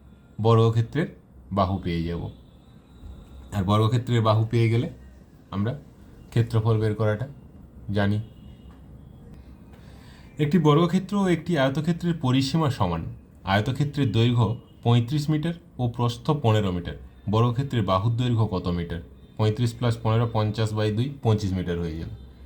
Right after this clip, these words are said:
just আগ-, এক্ষুনি আগের অঙ্কটা যেরকম করলাম, বর্গক্ষেত্র এবং আয়তক্ষেত্রের পরিসীমা সমান, তাহলে আয়তক্ষেত্রের দৈর্ঘ্য প্রস্থ দেওয়া আছে,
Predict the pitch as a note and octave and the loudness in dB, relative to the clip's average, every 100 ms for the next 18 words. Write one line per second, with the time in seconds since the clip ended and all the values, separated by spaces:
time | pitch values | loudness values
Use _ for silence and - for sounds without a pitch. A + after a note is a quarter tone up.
0 | - - C3+ C3+ - A2 A2 C3+ A#2 - | -10 0 0 0 0 0 2 -2 -4 -2
1 | C3 A2+ A2 G#2+ G2 G#2 G#2 F#2+ F#2 F#2 | 2 4 4 2 0 -2 -2 -2 -4 -6
2 | - F#2 A2 D3 - - - - - - | -4 -4 -4 -6 -14 -20 -20 -20 -18 0
3 | G#2+ A2 A2 A#2+ A2+ - E3 E3 C3 A#2 | 2 4 4 0 -2 -2 0 2 2 0
4 | G#2 G#2 A2 A2 - B2 - G#2 G#2 - | 0 0 -2 -2 -2 -6 -2 0 0 2
5 | A2+ A#2 A2+ A2 G#2+ B2 D3 - - - | 4 4 2 0 0 0 -4 -16 -20 -20
6 | - G2 A2+ - - - - - F#2+ G2 | -6 -2 -2 -2 -10 -20 -20 -4 -2 0
7 | G#2 A2 - A#2 F#2+ G2+ G2+ F#2+ A2+ A#2+ | 2 0 0 -2 0 2 2 2 2 0
8 | A#2 G#2+ - - G2 F#2 F#2+ F#2+ F#2+ - | 0 -2 -2 -4 -2 0 0 0 -2 -6